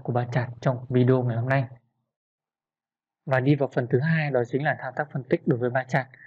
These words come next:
Thì ở đây em sẽ thực hiện tạo một sheet mới. Tiếp theo thì em sẽ thực hiện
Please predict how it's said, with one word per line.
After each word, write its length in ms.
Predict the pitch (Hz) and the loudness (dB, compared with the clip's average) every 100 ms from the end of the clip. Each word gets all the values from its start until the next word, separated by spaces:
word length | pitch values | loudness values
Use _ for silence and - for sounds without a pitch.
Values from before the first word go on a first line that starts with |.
| - _ _ | -20 _ _
Thì 180 | - 131 | 2 4
ở 120 | 127 | 4
đây 140 | 151 | 4
em 120 | 156 147 | 2 -2
sẽ 120 | 156 | -8
thực 120 | 147 - | -8 -6
hiện 140 | 151 - | -6 -4
tạo 140 | 151 - | -6 -6
một 100 | 127 | -10
sheet 240 | - 175 | -6 -6
mới. 260 | 123 127 - _ _ _ _ _ _ _ _ - | 2 2 2 _ _ _ _ _ _ _ _ -2
Tiếp 100 | 196 | 0
theo 220 | 214 202 - _ _ _ | 2 0 -2 _ _ _
thì 180 | - 135 | -8 -4
em 140 | 127 139 | -4 -6
sẽ 140 | 160 - | -8 -4
thực 120 | 139 | -4
hiện 240 | - 160 | 4 2